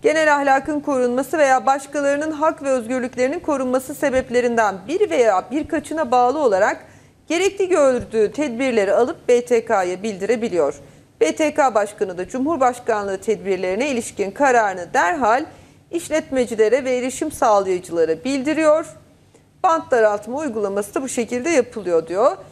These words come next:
Ve uygulamada aslında hakim onayı şartı var. Ee, ancak diyor, kısa süreli bant dana-, daraltma uygulamalarında hakim onayına da gerek kalmıyor. Dolayısıyla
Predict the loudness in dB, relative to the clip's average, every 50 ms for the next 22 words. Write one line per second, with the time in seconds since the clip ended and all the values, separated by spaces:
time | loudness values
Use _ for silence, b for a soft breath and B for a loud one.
0 | B B B -8 -2 0 0 0 0 -2 -6 -10 -20 -20 -20 _ _ _ _ _
1 | _ _ _ _ _ _ _ -8 -4 -2 -2 0 2 2 2 2 2 2 2 2
2 | 2 2 0 -2 -6 -6 -2 0 0 0 2 2 2 2 0 -2 -4 -4 -2 -2
3 | -2 0 -2 -2 -4 -2 0 0 0 0 -2 -2 -2 0 0 0 0 -2 -6 -10
4 | -20 -20 -20 -20 b b b b b b b b b 0 2 4 4 6 6 6
5 | 4 4 4 4 4 4 4 2 2 0 -2 -2 0 2 2 2 2 2 2 2
6 | 2 0 -2 -10 -10 -4 0 2 2 2 0 -6 -12 -12 -4 -4 -4 -2 0 2
7 | 4 4 4 4 2 2 2 2 0 0 0 2 2 2 0 0 2 2 2 4
8 | 4 2 2 0 -2 -4 -2 -2 -2 -2 2 2 2 4 2 0 0 0 -2 -2
9 | 0 0 0 2 4 2 2 0 0 -4 -2 0 0 0 0 -2 -2 -4 -2 -4
10 | -2 0 0 2 2 0 -2 -2 -2 0 2 2 2 0 -2 -2 0 0 0 0
11 | -2 -8 -18 b b b b b b b b -4 -2 0 2 2 2 0 -2 -4
12 | 0 2 2 2 4 2 2